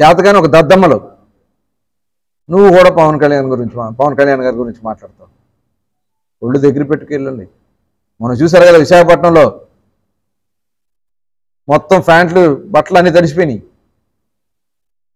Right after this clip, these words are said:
రేపు అదే జరుగుద్ది, గుర్తుపెట్టుకోండి. ఒళ్ళు దగ్గర పెట్టుకుని ప్రవర్తించాలని చెప్పి కోరుతా ఉన్నా. అంటే మీరు చేతగానోళ్ళు, మీ failures, ఈ రాష్ట్రాన్ని భ్రష్టు పట్టించారు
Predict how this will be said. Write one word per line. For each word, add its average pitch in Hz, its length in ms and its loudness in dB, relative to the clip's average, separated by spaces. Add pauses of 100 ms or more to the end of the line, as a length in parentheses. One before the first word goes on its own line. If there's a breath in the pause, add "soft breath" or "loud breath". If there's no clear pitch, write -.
(240)
రేపు 139 200 2
అదే 165 200 2
జరుగుద్ది, 151 340 0
గుర్తుపెట్టుకోండి. 117 560 -8 (140)
ఒళ్ళు 147 180 -4
దగ్గర 139 240 -4
పెట్టుకుని 131 260 -14
ప్రవర్తించాలని 127 560 -6
చెప్పి - 200 -20
కోరుతా 107 280 -6
ఉన్నా. 87 140 -20 (1700)
అంటే 151 200 -2
మీరు 151 220 -6
చేతగానోళ్ళు, 151 680 2 (1600)
మీ 160 160 0 (100)
failures, 165 560 4 (1500)
ఈ 143 160 0
రాష్ట్రాన్ని 185 420 2
భ్రష్టు 160 320 0
పట్టించారు 147 460 -2